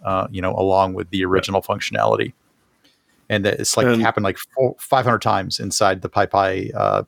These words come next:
Speaker 1: distribution ed-, system.
Speaker 2: Yeah, I was gonna say, 'cause it's been,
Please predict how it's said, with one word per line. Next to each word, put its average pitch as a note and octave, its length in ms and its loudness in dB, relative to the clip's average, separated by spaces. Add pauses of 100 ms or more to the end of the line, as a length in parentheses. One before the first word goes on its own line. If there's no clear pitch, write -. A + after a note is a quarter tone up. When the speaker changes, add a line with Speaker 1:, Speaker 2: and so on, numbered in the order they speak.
(160)
Speaker 1:
distribution G2+ 500 -2
ed-, A2+ 160 -6
system. A2 460 -4 (800)
Speaker 2:
Yeah, C3 160 0
I A#2+ 40 2
was C3 140 2
gonna C#3 200 2
say, A2+ 180 2
'cause A2 220 0
it's B2 200 0
been, A2+ 760 2